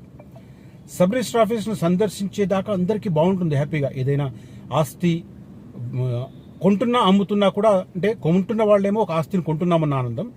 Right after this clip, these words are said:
అమ్ముతున్న వాళ్ళేమో తమకు ఏదో అవసరం ఉంటుంది కాబట్టి ఆ అవసరం నెరవేరుతుందన్న ఆనందం.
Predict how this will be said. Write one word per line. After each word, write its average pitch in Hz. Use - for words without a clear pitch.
అమ్ముతున్న 226
వాళ్ళేమో 202
తమకు 196
ఏదో 190
అవసరం 196
ఉంటుంది 185
కాబట్టి 175
ఆ 151
అవసరం 170
నెరవేరుతుందన్న 151
ఆనందం. 117